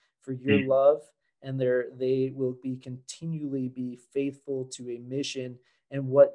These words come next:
Speaker 1: you are calling them to do in the world. Lord, we know that there's so many, uh, different ways that, uh, you know, that the weather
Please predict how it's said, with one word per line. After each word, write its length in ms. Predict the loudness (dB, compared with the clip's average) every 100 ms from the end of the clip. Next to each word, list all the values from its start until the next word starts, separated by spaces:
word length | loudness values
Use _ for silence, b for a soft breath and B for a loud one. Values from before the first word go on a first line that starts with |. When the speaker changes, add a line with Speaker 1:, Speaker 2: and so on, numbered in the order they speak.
| 0
Speaker 1:
you 360 | -4 0 4
are 100 | 4
calling 400 | 4 -6 -10 -8
them 180 | -12 -14
to 100 | -16
do 420 | -14 -6 -4 -4 -8
in 220 | -12 -12 -10
the 80 | -10
world. 540 | -10 -6 -4 -4 -8 _ _ _ _ -4
Lord, 180 | -2
we 120 | 0 2
know 280 | 6 6
that 220 | 6 4 0
there's 240 | -6 -2
so 160 | 0 0
many, 420 | -2 -4 -6 -4
uh, 200 | -2 -2 -2
different 360 | -4 -4 -8
ways 520 | -2 2 4 4 2 -2
that, 340 | 0 0 -2
uh, 320 | -2 0 -2 -4
you 120 | -8 -6
know, 180 | -6 -4
that 220 | -2 -2
the 100 | -2
weather 600 | 2 2 4 2 0